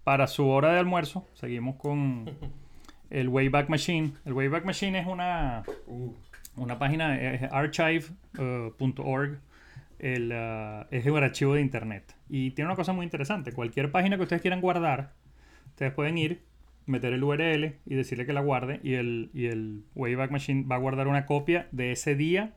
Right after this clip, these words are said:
Speaker 1: de esa página. Y puede guardar copias de muchas veces, de muchas páginas.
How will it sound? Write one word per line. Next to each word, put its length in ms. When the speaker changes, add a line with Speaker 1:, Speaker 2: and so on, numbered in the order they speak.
Speaker 1:
de 100
esa 200
página. 360
Y 80
puede 220
guardar 320
copias 460
de 180
muchas 380
veces, 600
de 100
muchas 280
páginas. 400